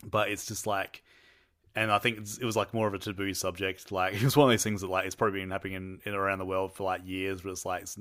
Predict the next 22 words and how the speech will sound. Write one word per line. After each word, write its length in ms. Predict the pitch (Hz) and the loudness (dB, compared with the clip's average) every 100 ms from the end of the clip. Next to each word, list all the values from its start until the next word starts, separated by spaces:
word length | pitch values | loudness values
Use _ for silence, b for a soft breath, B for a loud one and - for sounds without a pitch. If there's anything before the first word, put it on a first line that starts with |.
| 98 | -10
now 180 | 101 95 | -6 -6
people 220 | 90 92 | -6 -6
are, 60 | 92 | -6
like, 80 | 87 | -6
going, 180 | 92 117 | -6 -2
"Oh, 240 | 175 90 - b b b b b b - - - | -2 -2 -8 b b b b b b -20 -14 -2
people 300 | 139 143 113 | -2 0 0
have 120 | 117 | 0
sex 180 | 113 - | -2 -2
with 80 | 107 | -2
other 80 | |
people's 420 | 104 104 101 95 90 _ _ _ _ _ _ _ _ _ | -2 -4 -6 -6 -10 _ _ _ _ _ _ _ _ _
partners 460 | - 123 - 87 85 | 2 2 2 -6 -8
and 160 | 85 | -8
sometimes 320 | 87 95 90 87 | -6 -6 -6 -6
pay 100 | 95 | -6
money 180 | 104 98 | -4 -6
for 220 | 90 80 | -6 -8
it, 60 | 80 | -10
and 240 | 82 82 80 - | -14 -14 -14 -14
that's 140 | - | -12
fine." 300 | - 98 85 | -8 -8 -10